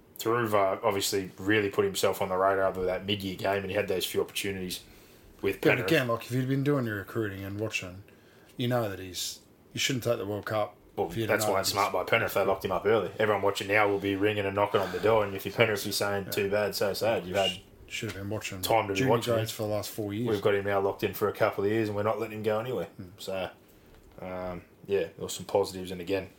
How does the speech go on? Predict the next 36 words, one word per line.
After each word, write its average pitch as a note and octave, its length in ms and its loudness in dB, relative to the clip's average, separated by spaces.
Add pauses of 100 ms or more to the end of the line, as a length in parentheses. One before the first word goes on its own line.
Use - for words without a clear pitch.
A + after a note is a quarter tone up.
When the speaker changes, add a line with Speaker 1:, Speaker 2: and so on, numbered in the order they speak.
(260)
Speaker 1:
good G2 160 -4
result F#2+ 360 0 (540)
for G#2+ 140 -2
them. A2 320 4
But - 240 2
Tonga A#2 260 4
Samoa, G2 400 4
that G2 120 0
was F#2 120 -6
the - 80 -16
closest, - 640 0 (400)
uh, F2+ 160 -4
game C#3+ 260 -4
besides F#2+ 400 0
that F#2 160 -2
one F#2 160 0
with F2+ 160 -6
New G2 140 0
Zealand G2 320 2
and F#2 80 -4
Fiji, G2+ 400 2
and G2+ 240 0 (640)
in G#2 120 0
the G#2 100 4
end A2 120 4
it A2 100 -2
was A2 100 -2
Samoa. G#2+ 380 2 (120)
So G2 380 0 (480)
full A#2+ 220 0
circle. A2+ 440 2
After G2 340 0
one G#2 240 2
game, A2 320 2
they G2+ 80 -2
were F#2+ 180 2